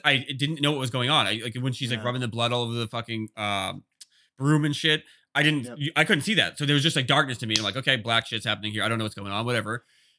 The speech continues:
Speaker 1: And so
Speaker 2: Wow.
Speaker 1: I was kinda like, "Huh, I guess, you know, whatever." But I still, even, even then, I still enjoyed it, but it wasn't, like,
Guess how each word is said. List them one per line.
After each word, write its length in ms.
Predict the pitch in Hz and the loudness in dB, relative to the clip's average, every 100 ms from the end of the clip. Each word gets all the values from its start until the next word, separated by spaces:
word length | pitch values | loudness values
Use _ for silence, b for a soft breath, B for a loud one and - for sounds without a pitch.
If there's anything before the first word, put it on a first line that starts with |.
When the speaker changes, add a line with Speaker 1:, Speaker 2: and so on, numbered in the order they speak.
| b | b
Speaker 1:
And 100 | 151 | -2
so 120 | 190 160 | 2 2
Speaker 2:
Wow. 60 | |
Speaker 1:
I 20 | |
was 80 | 160 | 2
kinda 160 | 190 170 | 2 2
like, 160 | 151 | 2
"Huh, 300 | 214 220 202 - | 4 2 2 -2
I 80 | 151 | 0
guess, 240 | 175 - | 0 0
you 100 | 196 | -2
know, 100 | 160 | 0
whatever." 320 | 151 131 110 107 | 2 0 -2 -4
But 300 | 127 110 - _ _ _ 170 | -4 -6 -8 _ _ _ 0
I 80 | |
still, 260 | 208 320 196 - | 2 4 2 2
even, 240 | 196 160 | 0 0
even 200 | 175 226 | 2 4
then, 120 | 226 | 4
I 60 | 143 | 2
still 160 | 190 | 0
enjoyed 360 | 151 123 165 233 | -2 0 0 2
it, 160 | 160 151 | 0 0
but 80 | |
it 60 | 151 | 0
wasn't, 260 | 151 143 139 | 0 0 0
like, 300 | 135 117 | 0 -2